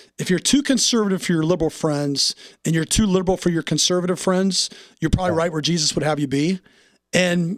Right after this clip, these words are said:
Speaker 2: <laughs>
Speaker 1: there's something about that I really like.
Speaker 2: Oh, yeah. I heard, I heard a great quote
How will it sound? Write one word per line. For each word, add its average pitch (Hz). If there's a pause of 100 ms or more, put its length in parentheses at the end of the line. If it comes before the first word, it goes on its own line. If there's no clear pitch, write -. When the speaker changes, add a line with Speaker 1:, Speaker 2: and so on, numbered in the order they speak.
Speaker 2:
<laughs> 180
Speaker 1:
there's 185
something 359
about 233
that 196
I 180
really 180
like. 143 (840)
Speaker 2:
Oh, 151
yeah. 135 (600)
I 165
heard, 165
I 147
heard 143
a 117
great 131
quote 123